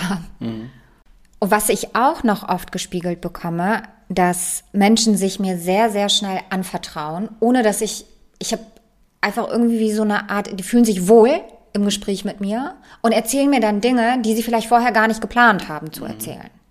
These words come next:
Speaker 1: Ich hatte das tatsächlich sogar schon als Zwölfjährige. Da saß ich mit so einer richtig coolen fünfzehnjährigen auf so einer Bank und die hatte gerade irgendwas erlebt, keine Ahnung, und saß dann da,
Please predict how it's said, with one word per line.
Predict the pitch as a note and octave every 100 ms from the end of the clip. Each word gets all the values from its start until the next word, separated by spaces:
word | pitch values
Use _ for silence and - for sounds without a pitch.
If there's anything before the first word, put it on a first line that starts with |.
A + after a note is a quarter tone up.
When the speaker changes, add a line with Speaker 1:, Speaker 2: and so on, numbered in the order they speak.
| - -
Speaker 1:
Ich |
hatte | G3+ G3
das | G3
tatsächlich | G#3+ G#3+ A#3 A#3 G3
sogar | G3+ A3
schon | G#3+
als | G3+ F#3+ -
Zwölfjährige. | - G3+ G#3+ - E3 D#3 D#3+ E3+
Da | F3+
saß | F3 G#3+ A3+
ich | G#3
mit | F3+
so | F3
einer | E3 E3 E3
richtig | F3+ F#3+ - -
coolen | - G3 F3
fünfzehnjährigen | E3 F#3+ - F3 D#3+ D#3+ E3 D3+ F3+
auf | - E3
so | F3
einer | E3
Bank | D3+ E3+ D#3 E3 A3+ A#3 - - -
und | F3+ F#3
die | G3+
hatte | G3
gerade | G3 F3+ F#3
irgendwas | F#3 B3 C4 G#3 F3+
erlebt, | E3+ F3 F#3 F#3+ -
keine | - E3+ E3
Ahnung, | G3+ F3+ G3+ A3
und | - F#3 - - -
saß | - G#3 A3
dann | G#3+ F#3+
da, | F#3+ F#3